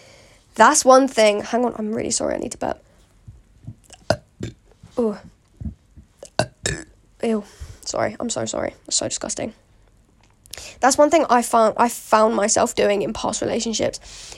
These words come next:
is because there's so many problems, I'm actively like, "Oh my God, but what about this one time that they did this?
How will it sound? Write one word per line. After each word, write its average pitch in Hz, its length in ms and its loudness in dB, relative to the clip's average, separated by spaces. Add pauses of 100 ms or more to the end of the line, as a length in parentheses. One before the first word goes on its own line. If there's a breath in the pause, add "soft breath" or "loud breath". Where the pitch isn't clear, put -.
is 247 220 2 (560)
because 254 360 4
there's 311 160 6
so 285 200 6
many 262 140 4
problems, 220 640 0 (340 soft breath)
I'm 233 200 4
actively 247 480 0
like, 226 300 2 (760 soft breath)
"Oh 254 100 0
my 269 140 4
God, 269 240 4
but 254 180 -4
what 247 140 4
about 262 260 4
this 285 220 4
one 262 600 6
time 247 680 6 (360 soft breath)
that 220 240 2
they 240 200 4
did 226 340 2
this? - 420 2